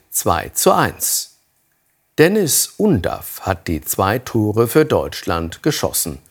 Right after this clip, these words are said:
Er ist auf dem Foto. Deutschland kommt jetzt eine Runde weiter bei der W M. Für den Spieler Nico Schlotterbeck ist die W M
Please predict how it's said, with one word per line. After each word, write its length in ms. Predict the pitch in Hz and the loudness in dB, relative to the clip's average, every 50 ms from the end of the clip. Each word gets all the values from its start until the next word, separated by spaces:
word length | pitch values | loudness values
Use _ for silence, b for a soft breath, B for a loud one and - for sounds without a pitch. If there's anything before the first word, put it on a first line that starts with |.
| b b b b b b b b _ | b b b b b b b b _
Er 200 | - 185 214 - | 0 0 0 0
ist 360 | 147 147 143 - - - - - _ _ | -2 -4 -4 -6 -8 -10 -14 -20 _ _
auf 180 | - 87 87 - | -8 -8 -8 -6
dem 160 | - 151 170 | -6 -6 -6
Foto. 460 | - - - - - - - - - _ _ _ _ _ _ _ _ _ _ _ _ _ _ _ _ _ _ _ _ _ | -6 -8 -12 -14 -14 -14 -16 -16 -16 _ _ _ _ _ _ _ _ _ _ _ _ _ _ _ _ _ _ _ _ _
Deutschland 760 | - 101 92 92 92 - - - 131 156 208 226 - - - | 2 4 4 4 2 0 2 2 2 2 2 -2 -6 -8 -6
kommt 320 | - 110 92 80 78 - - | -2 -2 -2 -2 -2 -2 0
jetzt 380 | 107 139 151 - - - - - _ | 0 0 0 -2 -6 -10 -12 -6 _
eine 380 | - 110 110 107 104 110 123 | 0 0 2 0 0 0 0
Runde 480 | 127 113 101 95 90 95 104 127 151 160 | 0 0 0 0 0 0 2 2 2 4
weiter 500 | 214 202 185 - - - 92 65 - - _ _ _ | 2 2 2 0 -2 -2 -4 -4 -4 -8 _ _ _
bei 140 | - 92 87 | 0 2 2
der 180 | 76 85 80 - | 2 0 -2 -2
W 80 | 90 | -2
M. 300 | 85 - 85 78 62 53 - - _ _ _ _ _ _ _ _ _ _ _ _ _ _ _ _ _ _ _ _ _ _ _ _ _ _ _ | -4 -2 -4 -4 -6 -8 -14 -20 _ _ _ _ _ _ _ _ _ _ _ _ _ _ _ _ _ _ _ _ _ _ _ _ _ _ _
Für 240 | - - 190 196 196 | 2 6 6 6 6
den 160 | 196 180 170 | 4 2 0
Spieler 640 | - - - - 208 214 214 196 185 175 170 160 - - | -2 -4 -6 -2 0 2 4 4 4 4 2 0 -2 0
Nico 420 | - 156 196 196 - - 147 127 120 | 0 0 0 0 2 2 2 4 2
Schlotterbeck 960 | - - - 156 202 220 - 117 98 80 - 92 107 151 - - - - - _ _ _ _ | 2 0 0 0 0 2 2 2 0 2 2 2 2 2 0 -4 -12 -18 -20 _ _ _ _
ist 240 | - 147 143 - - | -4 -2 -2 0 0
die 120 | 185 175 165 | 0 4 4
W 200 | 180 165 160 - - | 4 4 4 2 0
M 280 | 110 110 110 104 104 | 0 0 0 -2 -4